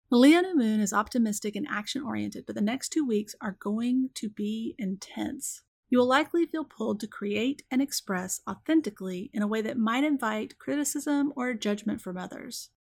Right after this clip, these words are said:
In true Leo fashion, however, why in the name of all that is holy in this world would you let the opinions of others slow you down?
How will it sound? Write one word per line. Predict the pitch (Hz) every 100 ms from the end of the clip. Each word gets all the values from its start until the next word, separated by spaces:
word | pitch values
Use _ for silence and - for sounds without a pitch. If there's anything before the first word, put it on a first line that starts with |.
| _ _
In | 220 202
true | - - 262
Leo | 269 262 254
fashion, | 240 302 302 - 196
however, | - - - - 247 - 302
why | 202 220 254 285
in | 294 277
the | 208
name | 208 214
of | 202 -
all | 214 254
that | 247
is | 202
holy | - 220 254 269 294
in | 202
this | 214 -
world | 233 196 196
would | 208 208
you | 196
let | 214 220
the | 202
opinions | 214 214 220 202
of |
others | 190 202 202
slow | 208
you | 196 196
down? | 196 - - 233